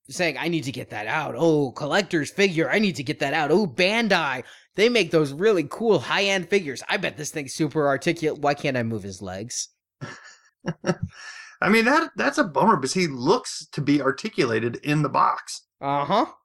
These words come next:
Speaker 1: Yes, he does.
Speaker 2: Oh.
Speaker 1: But hey, you can, he throws his hand in the air like he just don't care.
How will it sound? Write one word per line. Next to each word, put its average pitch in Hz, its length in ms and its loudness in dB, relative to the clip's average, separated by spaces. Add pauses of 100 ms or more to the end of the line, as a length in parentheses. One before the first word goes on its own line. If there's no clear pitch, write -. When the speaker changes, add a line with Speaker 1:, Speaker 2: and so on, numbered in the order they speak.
(140)
Speaker 1:
Yes, 113 240 -8
he 196 100 4
does. 123 560 0 (340)
Speaker 2:
Oh. 101 580 0 (840)
Speaker 1:
But - 240 2 (120)
hey, 233 300 0 (220)
you 170 120 -8
can, 156 260 -4 (200)
he 170 80 -12
throws 202 360 2
his 208 120 0
hand 220 320 2
in 233 100 2
the 226 160 2
air 240 180 4
like 220 180 0
he 233 140 -2
just 214 240 0
don't 226 260 2
care. 143 480 -2